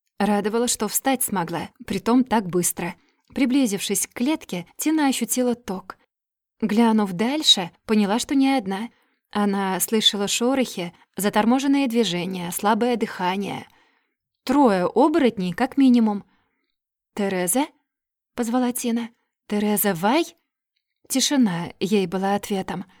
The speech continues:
"Тереза, отзовись!" — вновь потребовала Тина,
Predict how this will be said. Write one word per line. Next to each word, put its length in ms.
"Тереза, 800
отзовись!" — 600
вновь 340
потребовала 600
Тина, 400